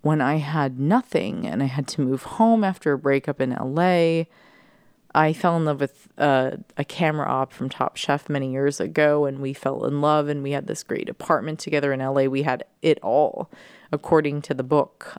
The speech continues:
I mean, we had nice cars, a nice condo, we went surfing every day, we traveled the world, and eventually things just unraveled and fell apart. Um, he had an addiction that I really had to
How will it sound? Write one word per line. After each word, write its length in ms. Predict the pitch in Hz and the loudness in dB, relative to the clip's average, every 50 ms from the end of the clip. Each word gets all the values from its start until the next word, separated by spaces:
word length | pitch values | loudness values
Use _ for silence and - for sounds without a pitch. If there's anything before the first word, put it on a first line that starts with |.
| - | -6
I 80 | - 143 | -6 -4
mean, 240 | 135 131 131 127 123 | -4 -4 -4 -6 -6
we 100 | 123 127 | -6 -6
had 440 | 123 - - 127 127 127 - - - _ | -6 -6 -6 -6 -6 -6 -8 -10 -10 _
nice 280 | 139 131 123 139 - - | -4 -4 -4 -6 -8 -2
cars, 460 | - - 208 190 185 175 170 175 - | 2 4 6 6 6 4 2 0 -4
a 40 | - | -8
nice 260 | - - - - - | -8 -10 -10 -12 -10
condo, 580 | - - 180 175 175 170 165 170 156 151 147 143 | -2 0 2 2 2 2 2 2 2 2 2 0
we 120 | 143 - | -2 -4
went 220 | - - - - | -6 -8 -10 -8
surfing 440 | - - - 165 165 - 170 160 156 | -4 0 0 0 0 0 -2 -2 -2
every 180 | 151 147 147 147 | 0 0 0 0
day, 180 | 151 143 143 | 2 2 0
we 100 | 139 139 | 0 -2
traveled 340 | - - - - - 147 143 | -2 -4 -4 -4 -4 -4 -4
the 80 | 147 156 | -4 -4
world, 580 | 160 160 165 175 170 165 165 156 151 156 - - - - - - - - - - - - - _ _ | 0 2 4 4 6 6 4 2 0 -2 -10 -20 -20 -20 -20 -20 -20 -20 -20 -20 -20 -20 -20 _ _
and 100 | - 165 | 0 0
eventually 460 | 165 151 165 165 165 - - 185 175 175 | 2 4 2 2 0 -2 -2 -2 -2 0
things 320 | - 156 139 143 139 - | -2 -4 -4 -4 -6 -8
just 220 | - - - - | -10 -12 -4 -2
unraveled 580 | 131 123 123 123 127 127 131 127 131 135 131 131 | -2 -2 0 0 2 2 2 0 0 -2 -2 -2
and 180 | 127 131 131 - | -4 -4 -4 -6
fell 200 | - - - 131 | -6 -2 -2 -4
apart. 800 | - - - 220 226 226 208 202 - - - - - - - - - | -4 2 2 4 4 4 2 -2 -4 -8 -8 -8 -8 -8 -8 -2 0
Um, 600 | 151 143 143 139 135 131 131 131 131 131 143 143 - _ _ _ _ _ _ _ _ _ _ _ _ - - | 2 2 2 2 2 0 0 -2 -4 -4 -6 -8 -10 _ _ _ _ _ _ _ _ _ _ _ _ -18 -14
he 200 | - - 185 185 | -4 0 2 2
had 240 | 175 175 165 147 - | 2 0 -2 -4 -4
an 60 | 139 | -6
addiction 560 | 131 135 - 165 170 - - - 180 160 156 147 | -6 0 0 0 0 0 -2 0 0 0 0 -2
that 180 | 135 127 - - | -4 -4 -4 -6
I 200 | 127 139 139 127 143 143 156 - - | -6 -4 -4 -6 -6 -10 -12 -6 0
really 360 | 180 196 202 180 175 170 165 | 2 2 2 2 2 -2 -2
had 320 | - - 160 147 139 143 - | 0 0 0 0 -2 -4 -10
to 420 | - - 147 139 131 127 127 131 | -8 -6 -4 -4 -2 -4 -4 -6